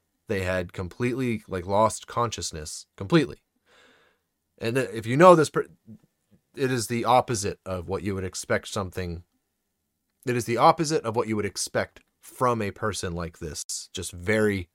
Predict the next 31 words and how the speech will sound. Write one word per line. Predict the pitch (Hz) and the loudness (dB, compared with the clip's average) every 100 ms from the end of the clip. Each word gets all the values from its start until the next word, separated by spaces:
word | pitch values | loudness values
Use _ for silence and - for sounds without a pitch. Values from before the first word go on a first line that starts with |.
| _ _ | _ _
tough, | - 175 170 - _ _ _ - | 4 6 6 -2 _ _ _ -8
very | 98 92 | -6 -4
resilient, | 85 85 80 82 143 160 151 - _ _ _ _ _ | -6 -6 -6 2 4 4 0 -6 _ _ _ _ _
very, | 92 107 101 98 92 85 _ _ _ _ _ _ _ | -6 -2 0 -2 -4 -6 _ _ _ _ _ _ _
uh, | - - _ _ | -16 -16 _ _
s-, | - - - | -18 -18 -16
let's | 58 | -16
be | - 90 | -10 -6
real, | 92 127 127 _ - | 0 2 2 _ -18
very | 95 117 185 135 104 | 0 8 10 8 4
stubborn. | - 92 90 101 104 135 - | -2 -4 -2 -6 -8 -10 -6
<laughs> | 175 175 | -6 -6
Very, | - 123 190 131 - | -10 -4 -2 -2 2
very | 156 156 131 | 6 6 6
stubborn. | - 110 107 107 - - - _ _ | 2 0 0 -6 -16 -20 -20 _ _
Uh, | - 101 98 98 - | -4 -2 0 -2 2
runs | 165 156 | 2 2
in | |
the | 113 | -2
family, | - 95 90 98 _ _ - _ _ - | -2 -2 -2 -8 _ _ -20 _ _ -10
you | 92 | -6
know. | 90 104 _ _ | -4 -6 _ _
Hey, | 90 82 - | -8 -8 -8
might | 90 | -8
as | 98 | -4
well | 101 98 | -2 -2
own | 92 | -2
it, | 98 | -4
I | 92 | -6
guess. | 90 131 - _ - - - _ _ _ _ - | -6 -6 -8 _ -20 -20 -20 _ _ _ _ -10
Um, | 107 101 95 92 | -4 -4 -4 -8